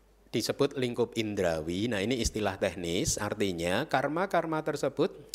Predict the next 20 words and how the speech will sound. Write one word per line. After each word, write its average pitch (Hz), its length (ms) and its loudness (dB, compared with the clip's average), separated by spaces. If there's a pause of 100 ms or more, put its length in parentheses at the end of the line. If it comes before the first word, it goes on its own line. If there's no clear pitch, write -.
kalau 208 360 0
berbuah 123 480 2
berupa 117 320 0
kelahiran 135 560 0
kembali 104 520 0
atau 139 200 2
berbuah 135 400 2
sepanjang 165 480 -2
kehidupan, 107 680 -2
dia 156 280 6
hanya 135 360 0
berbuah 120 720 2
di 135 280 2
alam 107 560 2
kehidupan 104 800 -2
lingkup 104 580 0
indrawi 95 1200 0
atau 92 160 0
lingkup 98 240 -2
indra. 95 480 0